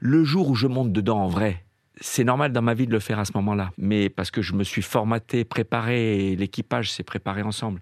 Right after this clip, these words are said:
Donc quand ça arrive, c'est normal. Mais le jour où j'apprends que je suis affecté à une mission, en particulier pour la première fois, c'est la première fois. C'est inattendu.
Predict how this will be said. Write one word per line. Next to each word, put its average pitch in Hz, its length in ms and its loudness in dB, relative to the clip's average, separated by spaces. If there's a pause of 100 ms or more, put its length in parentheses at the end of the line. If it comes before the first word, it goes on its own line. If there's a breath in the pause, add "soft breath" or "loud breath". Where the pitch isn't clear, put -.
Donc 92 120 -8
quand 107 140 -4
ça 110 140 0
arrive, 110 220 -4
c'est - 160 -2
normal. 107 320 0
Mais 98 240 0
le 117 200 2
jour 131 500 0
où 107 100 -2
j'apprends 120 540 -2 (100)
que - 100 -8
je 95 120 -4
suis - 160 -2
affecté 104 300 -2
à - 20 2
une 98 80 2
mission, 120 400 -2 (160)
en 95 100 -10
particulier - 400 -6
pour 98 160 -4
la 95 60 -2
première 98 320 -2
fois, 135 260 -2 (180)
c'est - 300 -2
la 127 140 0
première 139 340 0
fois. 110 240 -4 (120)
C'est - 320 -2
inattendu. 135 680 0